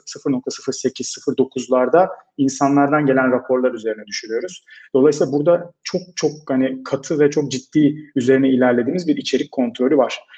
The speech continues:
Ee, ben hep burada şunu söylüyorum. Şu an sizin sistem, yani, e, Türkiye'de gördüğünüz bütün haberler aslında çok basit. Sadece bir kişinin görüp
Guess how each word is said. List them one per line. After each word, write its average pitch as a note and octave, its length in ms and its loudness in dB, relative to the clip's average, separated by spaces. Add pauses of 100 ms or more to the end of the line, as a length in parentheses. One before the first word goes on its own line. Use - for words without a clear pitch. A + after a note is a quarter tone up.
(300)
Ee, A#2+ 260 0 (640)
ben C#3 160 6
hep D#3+ 220 2
burada C3+ 220 2
şunu D#3 200 -2
söylüyorum. A#2 440 -2
Şu - 160 0
an C#3 140 4
sizin C#3 260 -4
sistem, C3+ 500 -2
yani, B2 160 0 (340)
e, A#2+ 280 -4
Türkiye'de C#3 420 2
gördüğünüz C3 420 2
bütün - 240 -12
haberler C3 520 2 (400)
aslında D3+ 440 -2
çok E3+ 260 -2
basit. C#3+ 240 -4
Sadece E3+ 560 -2
bir F3+ 180 -4
kişinin C3+ 380 -2
görüp C3 220 0